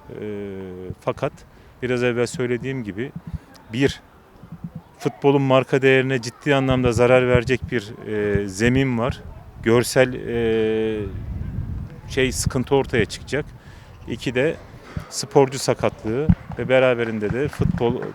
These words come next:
kalitesini etkileyecek, olumsuz etkileyecek çok kötü bir zemin. Burada bence federasyonun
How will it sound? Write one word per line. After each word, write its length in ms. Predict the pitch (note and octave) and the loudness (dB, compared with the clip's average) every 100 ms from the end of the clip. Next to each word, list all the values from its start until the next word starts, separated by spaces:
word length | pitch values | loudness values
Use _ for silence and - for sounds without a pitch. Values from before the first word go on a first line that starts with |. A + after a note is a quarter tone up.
| - | 0
kalitesini 480 | B2 A2 A#2+ B2 A#2+ | 0 2 -2 0 -2
etkileyecek, 600 | A2+ - A#2 G#2+ A2+ B2+ | -2 -6 -6 -4 -4 -6
olumsuz 360 | B2 A#2+ A#2 - | -2 -2 -2 -4
etkileyecek 520 | A2+ - G#2 G2 B2 | -6 -6 -8 -8 -6
çok 220 | - A#2+ | -8 -8
kötü 240 | - - G2+ | -10 -12 -10
bir 60 | |
zemin. 280 | F#2+ F#2+ C#3 - - - - - - - - | -10 -10 -10 -16 -20 -20 -20 -20 -20 -20 -14
Burada 240 | A#2 A#2+ | -6 -2
bence 240 | B2 A#2+ A#2 | 0 0 -2
federasyonun 760 | A#2+ A2+ A#2+ A#2 B2+ B2 | -2 2 0 0 -6 -8